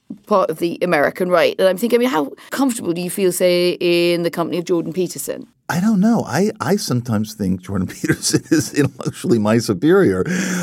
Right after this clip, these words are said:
Speaker 2: uh, on a certain level. I guess I'm, I'm, I haven't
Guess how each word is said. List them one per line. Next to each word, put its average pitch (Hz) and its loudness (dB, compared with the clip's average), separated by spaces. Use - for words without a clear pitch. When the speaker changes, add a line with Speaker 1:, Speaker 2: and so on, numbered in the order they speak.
Speaker 2:
uh, 120 4
on 113 2
a 117 4
certain 104 2
level. 92 2
I 220 4
guess 277 -2
I'm, 302 -2
I'm, 123 -2
I 117 -2
haven't 117 -2